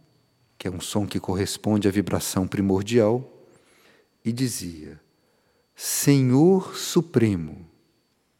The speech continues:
apodera-te dessas células, apodera-te desse cérebro,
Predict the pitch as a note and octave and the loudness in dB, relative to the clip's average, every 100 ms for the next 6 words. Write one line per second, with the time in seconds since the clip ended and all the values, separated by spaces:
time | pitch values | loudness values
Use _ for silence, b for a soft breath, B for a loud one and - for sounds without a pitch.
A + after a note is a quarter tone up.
0 | _ _ _ _ _ _ _ - C3 - | _ _ _ _ _ _ _ -2 0 4
1 | C3+ A2+ D3+ D#3+ A#2 F#2+ - - - E2+ | 4 6 8 8 4 -2 -6 -14 -14 -18
2 | _ _ _ - B2+ B2+ C#3+ - - A2+ | _ _ _ 2 2 2 -6 -6 2 4
3 | G#2+ G2 G2 G2 - - - _ _ _ | 4 0 -4 -10 -14 -16 -20 _ _ _
4 | _ _ _ _ _ _ _ _ _ _ | _ _ _ _ _ _ _ _ _ _
5 | _ _ - A2+ C3 A2+ B2+ D3 C#3+ C#3 | _ _ -4 2 4 6 8 8 6 0
6 | - C3+ A#2+ A2+ G#2+ C#3+ D#3 - - - | -6 -10 -10 -6 4 6 6 0 -4 4
7 | B2 A#2+ A#2+ A#2 A2 A#2 | 6 6 6 2 -2 -8